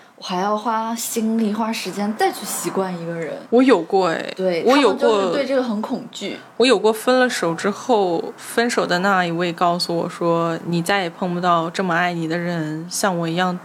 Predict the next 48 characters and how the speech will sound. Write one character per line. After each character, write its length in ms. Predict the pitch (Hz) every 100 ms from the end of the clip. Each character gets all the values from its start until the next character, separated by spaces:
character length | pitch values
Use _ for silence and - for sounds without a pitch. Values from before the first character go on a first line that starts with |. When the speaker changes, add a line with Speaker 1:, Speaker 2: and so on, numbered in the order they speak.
| -
Speaker 2:
这 100 | -
么 100 | 214
了 180 | 170 170
解 140 | 180
你、 260 | 185 170 160 -
对 100 | 208
你 140 | 175
这 80 | 190
么 80 | 202
好 180 | 170
的 80 | 156
人， 460 | 165 165 156 151 160
就 120 | 170
是 100 | 170
什 140 | 170 160
么 80 | 170
什 100 | 175
么 120 | 185
什 60 |
么 200 | 196 180
的。” 80 | 175 170 -
Speaker 1:
嗯。 80 | - - - - - -
Speaker 2:
我 160 | 233
也 260 | 277 208 175 - - - - _ _ -
有 200 | 190 156
过 280 | - 254
忧 300 | 220 196 185
虑 240 | 190 196 185
说， 400 | - 175 180 202 - - _ _ -
其 100 | -
实 80 |
他 200 | 202 247
也 80 | 226
很 300 | 180 170 165
好， 400 | 185 185 - 233 - _
如 140 | 185 202
果 100 | 196
说 160 | 190
你 100 | 190
分 220 | 175 -
了 100 | 196
手 200 | 196 170
之 100 | 156
后， 220 | 175 185 175
你 160 | 170
找 200 | 156 147
不 120 | -
到 280 | 185 185 170